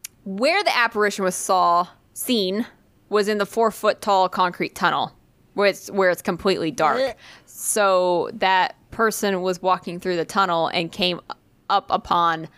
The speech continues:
Speaker 1: this apparition in a four-foot-tall, cramped, probably not even a two-foot-wide
Speaker 2: That
Speaker 1: concrete
Speaker 2: is,
Speaker 1: tunnel.
Speaker 2: that is almost as scary to me as, like,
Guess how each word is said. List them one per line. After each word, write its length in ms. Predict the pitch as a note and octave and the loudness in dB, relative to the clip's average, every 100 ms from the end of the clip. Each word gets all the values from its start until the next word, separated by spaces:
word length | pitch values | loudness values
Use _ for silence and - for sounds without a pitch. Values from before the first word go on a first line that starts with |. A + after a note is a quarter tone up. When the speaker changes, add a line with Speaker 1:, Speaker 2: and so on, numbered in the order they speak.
| _ _ _ | _ _ _
Speaker 1:
this 260 | G3+ G3 - | -2 -2 0
apparition 640 | G3 F#3 F3+ F3 - E3 | -2 -2 0 -2 -2 -6
in 120 | E3 E3 | -6 -6
a 40 | |
four-foot-tall, 880 | - E3+ D#3+ E3 - E3 D#3+ D#3 - _ - | -4 -4 -4 -8 0 2 2 0 -6 _ -10
cramped, 520 | - E3+ D#3+ - - _ _ _ _ | -2 0 0 -6 -14 _ _ _ _
probably 380 | G3 G3 F3+ F3 | -2 -2 0 -2
not 180 | E3+ E3 | -2 -2
even 160 | D#3+ D#3 | -4 -6
a 40 | |
two-foot-wide 680 | D#3 E3 - - C3+ A#2+ F2 - _ _ _ | -4 -6 -4 -4 -2 -2 -2 -10 _ _ _
Speaker 2:
That 160 | A3 B3 | -2 0
Speaker 1:
concrete 200 | E4 G4 | 2 0
Speaker 2:
is, 40 | - | 0
Speaker 1:
tunnel. 300 | F#4+ F#3+ - - | -2 -4 -8 -4
Speaker 2:
that 240 | A#3 B3+ | 0 0
is 140 | D#4 | -2
almost 500 | G#3+ G3+ G#3+ A3+ A3+ | -4 -2 0 0 -4
as 100 | G#3+ | -6
scary 420 | - - G3 G3+ G#3 | -6 -4 0 0 0
to 140 | - | -4
me 280 | A3 A3 A3+ | -4 -2 -2
as, 300 | G3 G3 F#3 | -2 -4 -2
like, 460 | F#3 F#3 F3+ - | -2 0 -2 -6